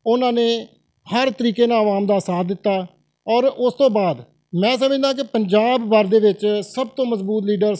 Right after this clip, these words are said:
मजबूत असाब वाला लीडर वेख्या गया तो राणा सनाउल्ला साहब नूं वेख्या गया, जिन्हां दे उत्ते बेशुमार तनकीद हुई, लेकिन उस तनकीद तो बाद भी वो साबित कदम रहे और उन्होंने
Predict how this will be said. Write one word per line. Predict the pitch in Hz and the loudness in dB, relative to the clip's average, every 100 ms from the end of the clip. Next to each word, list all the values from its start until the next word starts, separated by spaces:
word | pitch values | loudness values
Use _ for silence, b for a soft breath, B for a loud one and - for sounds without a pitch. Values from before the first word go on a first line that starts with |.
| - | -6
मजबूत | 202 165 190 277 262 | -8 -4 -4 -2 -2
असाब | 226 214 | -2 -2
वाला | 214 | 0
लीडर | 208 190 208 | 0 0 0
वेख्या | 202 - 190 | -2 -2 -4
गया | 190 185 | -4 -4
तो | 185 185 | -6 -6
राणा | 175 165 | -6 -8
सनाउल्ला | 175 165 160 156 | -8 -8 -8 -8
साहब | 156 156 | -8 -8
नूं | 151 | -10
वेख्या | 135 139 | -10 -12
गया, | 143 131 - _ _ _ - | -12 -18 -20 _ _ _ -8
जिन्हां | 202 247 247 | -4 -2 -2
दे | |
उत्ते | 233 233 | 0 -2
बेशुमार | 202 220 202 214 214 214 | 2 0 0 -4 -2 -4
तनकीद | 190 214 220 | -6 -2 2
हुई, | 202 190 180 180 | 2 2 -2 -8
लेकिन | 185 196 | -6 -6
उस | 196 | -8
तनकीद | 202 185 190 180 | -10 -10 -8 -8
तो | 202 | -6
बाद | 165 175 160 | -6 -6 -4
भी | 170 | -4
वो | 170 185 - _ _ | -4 -8 -14 _ _
साबित | - 175 196 190 | -6 -2 -2 -2
कदम | 208 208 | -2 0
रहे | 202 196 190 - _ _ | 0 -2 -6 -14 _ _
और | 202 247 | -2 0
उन्होंने | 254 254 262 | 0 -2 0